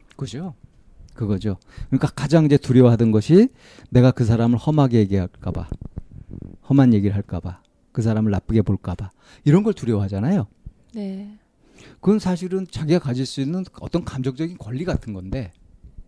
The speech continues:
Speaker 1: 그거를 이렇게 아름답고 좋고 괜찮은 것으로 만들어야 된다는 일종의 강박 같은 거,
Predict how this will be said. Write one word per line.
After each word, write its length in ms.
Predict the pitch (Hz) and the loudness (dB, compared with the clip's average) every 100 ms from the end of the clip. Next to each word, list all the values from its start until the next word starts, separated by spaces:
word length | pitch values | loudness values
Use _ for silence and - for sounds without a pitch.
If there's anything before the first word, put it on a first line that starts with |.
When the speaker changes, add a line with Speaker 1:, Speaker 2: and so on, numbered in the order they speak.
| _ _ _ - _ _ - - - | _ _ _ -20 _ _ -14 -14 -8
Speaker 1:
그거를 600 | - 135 170 175 208 254 - _ _ _ _ _ _ | 0 4 6 6 4 4 -2 _ _ _ _ _ _
이렇게 360 | 117 - 120 110 - | -18 -8 -6 -6 -10
아름답고 580 | 127 127 123 120 110 120 | -6 -2 0 -2 -4 -4
좋고 680 | - 113 - - 143 180 208 _ _ _ | -4 -6 -6 -4 -2 -2 -6 _ _ _
괜찮은 480 | 135 123 143 139 123 | 0 2 2 2 0
것으로 300 | 117 127 131 | -2 2 4
만들어야 540 | 104 120 127 127 113 | 4 2 6 6 6
된다는 380 | 107 104 113 160 | 4 2 0 0
일종의 280 | 123 123 107 | -2 -4 -8
강박 300 | - 104 107 | -12 -12 -14
같은 320 | - - 87 | -14 -14 -14
거, 140 | 85 | -14